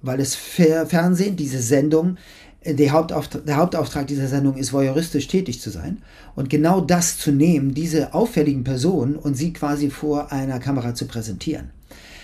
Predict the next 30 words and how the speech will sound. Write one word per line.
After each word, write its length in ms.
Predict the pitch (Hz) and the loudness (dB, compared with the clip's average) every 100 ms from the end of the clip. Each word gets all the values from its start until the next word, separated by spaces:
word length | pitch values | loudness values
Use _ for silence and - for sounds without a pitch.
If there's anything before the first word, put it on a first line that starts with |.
| - - - | -20 -20 -4
Aber, 580 | 143 143 139 135 131 127 _ - - _ | 0 2 2 0 -2 -8 _ -20 -20 _
äh, 280 | 135 135 120 | -4 -2 0
mich, 580 | 117 151 277 269 - - _ - | 0 4 4 4 -6 -18 _ -4
der 120 | 147 | -2
sich 160 | 143 143 | 0 -2
damit 260 | 147 147 143 | 0 0 0
beschäftigt 560 | 139 - 240 196 170 | -2 -2 -2 -4 -2
hat 320 | 165 156 - _ _ | -4 -4 -12 _ _
und 460 | 135 131 123 - _ _ _ | -6 -4 -8 -12 _ _ _
der 400 | 123 143 139 123 120 - - | 0 2 2 -2 -10 -20 -2
lange 240 | 147 208 | 0 4
Jahre 260 | 165 170 160 | 4 4 2
mit 100 | 151 | 0
einer, 320 | 143 143 127 - _ _ _ _ _ _ _ _ _ _ | 0 0 -2 -8 _ _ _ _ _ _ _ _ _ _
in 140 | - 151 | 0 2
einer 240 | 156 131 | 2 2
Ehe 420 | 185 240 147 143 | 6 8 8 4
auch 120 | 143 131 | -2 2
sehr 180 | 190 | 2
viel 140 | 185 151 | 4 2
mit 120 | 120 | 0
Psychologie 640 | - 165 139 127 160 165 | -6 -2 0 0 0 0
und 300 | 165 143 135 | 0 -2 0
mit 160 | 139 120 | -4 -4
Psychiatrie 560 | - - 175 160 170 156 | -2 0 0 0 -4 -4
auch 140 | 151 | -6
zu 160 | - 151 | -10 -8
tun 220 | 180 170 | -2 0
gehabt 300 | 151 170 180 | -2 -4 -8
hat, 180 | 196 | -10